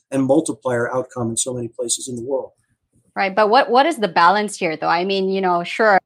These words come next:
Speaker 2: uh, I, I think, you know, there's definitely good that has come of tech, and I think we have to be believers in tech.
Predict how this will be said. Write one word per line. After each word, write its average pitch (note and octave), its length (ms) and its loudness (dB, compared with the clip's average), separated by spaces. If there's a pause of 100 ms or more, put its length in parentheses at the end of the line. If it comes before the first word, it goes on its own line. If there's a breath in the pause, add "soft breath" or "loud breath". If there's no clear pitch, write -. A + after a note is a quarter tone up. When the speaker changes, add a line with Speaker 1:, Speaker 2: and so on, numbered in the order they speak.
Speaker 2:
uh, F3 40 4
I, E3+ 580 0
I F3+ 200 -2
think, G3 320 -2
you G3 80 -2
know, F3 60 -6
there's F3 360 -4
definitely F#3 420 0
good F#3+ 400 0
that F#3 160 2
has F3+ 160 -2
come G#3+ 160 0
of F3+ 120 2
tech, F3+ 220 2
and F3+ 100 0
I F3 60 0
think F3 240 -4
we F#3 120 0
have G3+ 200 0
to A3 100 -2
be F#3+ 120 -2
believers F#3+ 480 -2
in E3+ 120 -2
tech. F3+ 300 -2